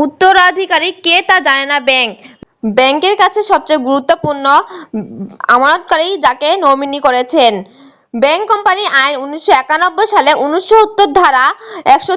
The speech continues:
তিন অনুযায়ী আমানতকারী মারা গেলে তার অ্যাকাউন্টে গচ্ছিত টাকা মনোনীত ব্যক্তি বা নমিনি পাবেন। ব্যাংক সেই নমিনিকে পরিশোধ করবেন। তবে নমিনি নাবালক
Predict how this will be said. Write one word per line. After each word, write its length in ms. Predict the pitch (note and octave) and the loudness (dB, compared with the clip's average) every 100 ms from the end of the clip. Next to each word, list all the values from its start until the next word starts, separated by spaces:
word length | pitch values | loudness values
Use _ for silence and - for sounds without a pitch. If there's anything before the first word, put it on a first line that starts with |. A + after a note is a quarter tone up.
| F#4+ | 0
তিন 160 | E4 F#4+ G#4+ | 0 2 2
অনুযায়ী 320 | G4+ D#4 F4+ E4+ C4+ | 0 2 0 2 0
আমানতকারী 540 | D4 F#4+ A4 F#4 E4 | 0 -2 -2 -2 -2
মারা 280 | F4+ C4+ C4+ | 0 2 2
গেলে 200 | B3+ C#4+ D#4 | 0 -2 0
তার 120 | F#4 E4+ | 0 0
অ্যাকাউন্টে 440 | C#4 D4 D4 D4+ D#4+ | 0 0 -2 -2 0
গচ্ছিত 340 | C#4+ D4+ G4+ G#4+ G#4+ | 0 0 0 0 2
টাকা 200 | C#4 C#4 E4 D4 | 0 2 0 0
মনোনীত 400 | C#4+ D4+ E4+ F4 G4 D4 | -2 0 -2 0 2 2
ব্যক্তি 280 | C#4+ - D#4 | -2 -6 -2
বা 120 | E4 | 0
নমিনি 420 | E4+ D4 C#4 C4+ C#4 | 0 -2 -4 -8 -2
পাবেন। 400 | C#4+ C4 B3+ A3+ F#3+ _ - - D4+ | -2 0 -4 -6 -12 _ -20 -20 -8
ব্যাংক 320 | A3+ D4 F4 A#4 A4+ | 0 2 2 -2 0
সেই 220 | G4+ F#4+ G4+ | 2 2 2
নমিনিকে 480 | D4+ D4+ F#4 F#4 G#4 G#4+ | 0 0 -6 -4 -4 0
পরিশোধ 380 | C#4 D#4 F4+ E4 D#4 | 0 2 0 0 2
করবেন। 340 | C#4 C4+ C4 A3+ - _ _ | 2 2 0 -2 -12 _ _
তবে 320 | G4 G#4+ F#4+ A#3+ - - - | 0 2 0 -2 -4 -10 2
নমিনি 420 | C#4 D#4 F#4 G4 G4+ F#4 | 2 2 -2 -2 0 0
নাবালক 380 | D#4+ E4 F4 | 0 0 0